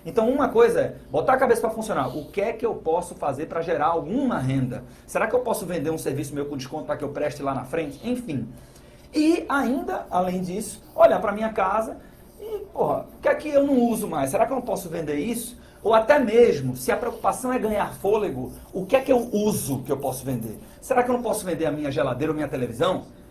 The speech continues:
Porra, mas eu vou ficar sem televisão? Não, você vai vender a sua televisão e você vai comprar uma parcelada. "Ah, Arthur, mas eu vou perder, porque pra vender usado tem um deságio." Tudo bem, é postura de guerra, eu tô, eu tô ganhando fôlego.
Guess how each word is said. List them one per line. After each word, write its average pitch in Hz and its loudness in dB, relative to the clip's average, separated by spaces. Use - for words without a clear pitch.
Porra, 160 -4
mas 143 0
eu 147 2
vou 208 2
ficar 190 2
sem 185 -6
televisão? 160 -2
Não, 160 -2
você 123 -8
vai 127 -2
vender 139 0
a - 2
sua - -2
televisão 185 -2
e - -4
você 254 0
vai 220 0
comprar 226 -2
uma 240 0
parcelada. 208 4
"Ah, 254 2
Arthur, 254 -4
mas 190 0
eu 208 4
vou 233 6
perder, 220 6
porque 180 -6
pra 196 4
vender 196 -2
usado 185 0
tem 202 -6
um 196 -6
deságio." 156 -2
Tudo 196 -10
bem, 156 -2
é 127 -6
postura 196 -4
de 220 -4
guerra, 160 2
eu 139 -4
tô, 135 -6
eu 180 -2
tô 202 -2
ganhando 196 0
fôlego. 160 2